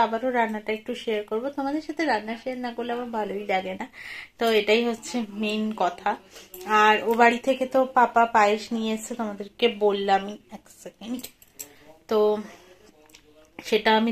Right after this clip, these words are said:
দুপুরবেলা আবার খাওয়া দাওয়ার পর খেয়েছি। মানে আমি বুঝতে পারছি আমি রোগা হতে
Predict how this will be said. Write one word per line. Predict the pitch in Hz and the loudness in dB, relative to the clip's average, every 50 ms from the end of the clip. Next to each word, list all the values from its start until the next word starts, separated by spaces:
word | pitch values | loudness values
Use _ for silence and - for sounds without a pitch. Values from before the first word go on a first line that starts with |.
| 220 | -2
দুপুরবেলা | 220 220 - 220 214 214 214 220 220 | -4 -6 -6 -2 0 2 2 2 2
আবার | 220 220 220 - | 0 -2 0 2
খাওয়া | 214 202 196 196 | 2 2 2 2
দাওয়ার | 196 208 208 208 | 0 -2 -2 -2
পর | - 214 220 214 | -4 -6 -6 -4
খেয়েছি। | - 220 190 190 - - 220 233 | -4 -4 -6 -6 -8 -10 -8 -8
মানে | 233 247 262 254 - - - - - _ - | -6 -8 -8 -10 -14 -20 -20 -20 -18 _ -2
আমি | 269 302 359 311 - - 220 | 0 0 0 0 -2 -4 -4
বুঝতে | 226 220 - - - - 403 415 349 | -6 -4 -6 -6 2 6 6 8 10
পারছি | 302 247 226 - - - - 233 233 226 | 8 8 6 2 -6 -8 -4 0 0 2
আমি | 220 233 254 262 262 247 | 2 2 0 0 2 2
রোগা | 220 214 220 226 247 | 2 2 2 2 0
হতে | 254 247 269 | 0 0 0